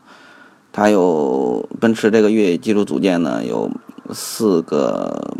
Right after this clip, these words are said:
模式吧，我记得是四个模式，然后车身好像还能升高，啊，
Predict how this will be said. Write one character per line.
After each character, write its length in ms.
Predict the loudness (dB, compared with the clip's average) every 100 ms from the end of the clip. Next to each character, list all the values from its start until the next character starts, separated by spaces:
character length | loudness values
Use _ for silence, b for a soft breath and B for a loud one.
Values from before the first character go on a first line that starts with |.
| -6
模 380 | -4 -2 -2
式 240 | -4 -4 -6
吧， 220 | -6 -10
我 80 | -12
记 180 | -10 -6
得 120 | -6
是 200 | -6 -8
四 240 | -10 -8 -6
个 100 | -4
模 240 | -4 -6
式， 180 | -8 -10
然 140 | -6 -6
后 160 | -6 -8
车 200 | -6 -6
身 200 | -4 -6
好 160 | -8
像 180 | -8 -8
还 100 | -6
能 180 | -4 -4
升 240 | -4 -4 -2
高， 240 | -4 -6 B B B B B B -12
啊， 120 | -10